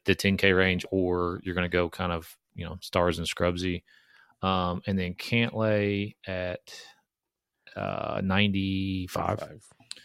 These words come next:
Speaker 1: Second here last year. Um, and, uh, you know, I was just playing pretty solid golf, kinda going under the radar a little bit. Um, but I like him, uh, you know, obviously with that course history of, of having the second place finish, losing in the playoff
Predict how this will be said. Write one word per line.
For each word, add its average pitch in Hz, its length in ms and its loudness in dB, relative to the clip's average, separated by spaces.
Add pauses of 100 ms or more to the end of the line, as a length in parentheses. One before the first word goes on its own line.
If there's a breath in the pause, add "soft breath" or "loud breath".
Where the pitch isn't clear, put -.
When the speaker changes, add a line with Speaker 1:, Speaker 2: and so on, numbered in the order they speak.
(220 loud breath)
Speaker 1:
Second 120 380 4
here 107 140 4
last 95 360 4
year. 104 200 0 (960 soft breath)
Um, 85 520 -2
and, 90 360 -2
uh, 87 320 -4 (420)
you - 100 -10
know, 87 60 -8
I - 20 -4
was 87 100 -2
just 98 160 0
playing 113 460 6 (160)
pretty 147 180 6
solid 104 280 8
golf, 98 280 10
kinda 101 180 4
going 98 220 4
under 98 120 4
the 87 60 0
radar 95 300 6
a 92 60 4
little 92 200 2
bit. 95 360 4 (580 loud breath)
Um, 87 420 0
but 90 100 2
I 90 60 6
like 87 220 4
him, 87 400 -2
uh, 87 340 -4 (360)
you 87 80 -14
know, 87 80 -10
obviously 85 340 -8
with 87 140 -6
that 92 200 -8
course - 260 -4
history 85 340 -6
of, 80 100 -12 (140)
of 82 140 -12 (180)
having - 240 -6
the - 60 -4
second - 320 -2
place 90 200 -4
finish, 87 300 -4
losing 90 280 2
in 87 60 -2
the 82 80 -4
playoff 87 420 0